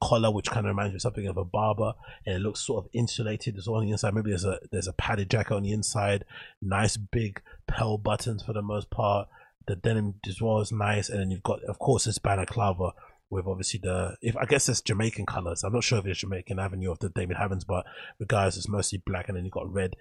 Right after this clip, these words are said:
yellow and green here towards the bottom, but they look really, really fantastic and really, really cool. Again, nice, um, card-, I guess it's like a cardigan type vibe, this thing underneath, this knitwear piece, this looks amazing. But that bag is definitely gonna be something I'm probably gonna keep my eye on and definitely end up trying to purchase, 'cause I really, really love that. But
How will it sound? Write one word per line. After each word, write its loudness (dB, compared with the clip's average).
yellow 0
and 0
green -6
here -2
towards -2
the -2
bottom, -2
but -2
they 2
look 2
really, 0
really -4
fantastic -4
and -2
really, -6
really -6
cool. -4
Again, -2
nice, -2
um, -2
card-, 0
I -2
guess 2
it's -4
like -2
a -4
cardigan 0
type -4
vibe, -4
this -4
thing -6
underneath, -2
this -2
knitwear -2
piece, -6
this -12
looks -6
amazing. -2
But 0
that 4
bag 6
is -4
definitely 0
gonna 0
be -4
something -2
I'm -4
probably -4
gonna -4
keep -10
my -6
eye 0
on 0
and -2
definitely -4
end -4
up -8
trying -2
to -6
purchase, -2
'cause -6
I -2
really, -2
really -4
love 0
that. -2
But 0